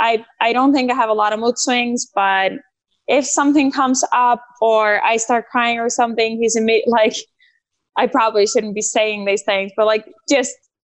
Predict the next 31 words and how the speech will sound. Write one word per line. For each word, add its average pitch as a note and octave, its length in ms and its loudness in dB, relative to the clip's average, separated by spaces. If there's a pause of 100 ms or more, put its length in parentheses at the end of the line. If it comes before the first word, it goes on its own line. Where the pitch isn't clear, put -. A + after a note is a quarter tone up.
(280)
yesterday, G3+ 720 0 (100)
I B3 80 2
had D4 160 2
a C4+ 80 2
really, A#3+ 680 0 (160)
really, A#3 460 2 (140)
really A#3+ 360 4
long G3+ 300 2
day, F#3 420 0
and G#3+ 140 -2
it - 40 0
was G#3+ 120 0
a A#3 80 0
really A3+ 500 4
hard G3 380 0
day, F#3 440 0 (120)
and G#3 400 0 (500)
I A#3+ 80 0
was A#3+ 180 2
exhausted, A3 1120 0
and G#3 160 -4
I G3+ 60 -2
was G3+ 120 -4
still B3 240 0
wearing A3+ 300 -2
my F#3+ 180 -2
training B3 360 0 (100)
top G#3+ 340 0
and G3+ 140 -4
my F#3 160 0 (160)
pants, A#3 460 0